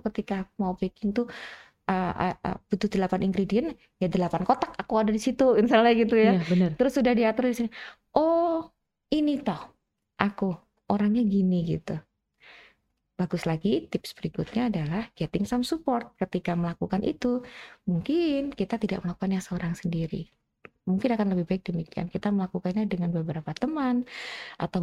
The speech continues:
Speaker 1: beberapa orang yang mungkin mengalami life crisis yang sama. Pada saat kita melakukan itu, kita bisa sambil bicara, atau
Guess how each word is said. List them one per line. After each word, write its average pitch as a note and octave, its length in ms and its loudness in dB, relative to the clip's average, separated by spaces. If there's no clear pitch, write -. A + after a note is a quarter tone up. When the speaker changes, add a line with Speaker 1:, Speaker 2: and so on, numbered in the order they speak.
Speaker 1:
beberapa E3 320 -4
orang B3+ 240 0
yang D#4 160 -2
mungkin D#4+ 160 0
mengalami D4 480 0
life C#4+ 240 0
crisis C#4 320 0
yang C#4 160 0
sama. C4 480 0
Pada G3 160 2
saat F#3+ 240 0
kita F#3 160 0
melakukan F#3 400 0
itu, G#3 160 -2
kita F#3 160 -2
bisa F3 240 -2
sambil E3 320 -2
bicara, E3 560 -4
atau F3+ 180 -2